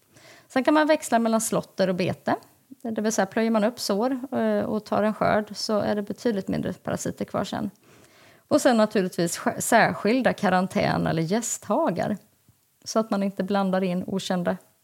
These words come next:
eh, hästar med okänd parasitstatus i de egna befintliga hagarna då.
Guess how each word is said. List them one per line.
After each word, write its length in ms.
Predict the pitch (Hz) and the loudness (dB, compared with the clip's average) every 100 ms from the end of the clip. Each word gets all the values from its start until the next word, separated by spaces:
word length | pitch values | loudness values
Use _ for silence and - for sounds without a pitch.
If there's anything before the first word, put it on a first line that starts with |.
| _ | _
eh, 80 | 214 208 - | -10 -8 -6
hästar 420 | 202 - - 185 - | -6 -6 -6 -6 -6
med 140 | 214 | -6
okänd 260 | 190 196 190 | -4 -6 -2
parasitstatus 840 | 185 185 190 - - - 202 - | -4 -4 -6 -4 -4 -4 -8 -4
i 140 | 190 | -4
de 240 | 175 180 185 | -2 -2 -2
egna 280 | 190 175 175 | -4 -2 -4
befintliga 480 | 185 190 180 202 | -6 -6 -4 -2
hagarna 300 | 208 202 202 | -2 -2 -4
då. 160 | 202 196 | -4 -8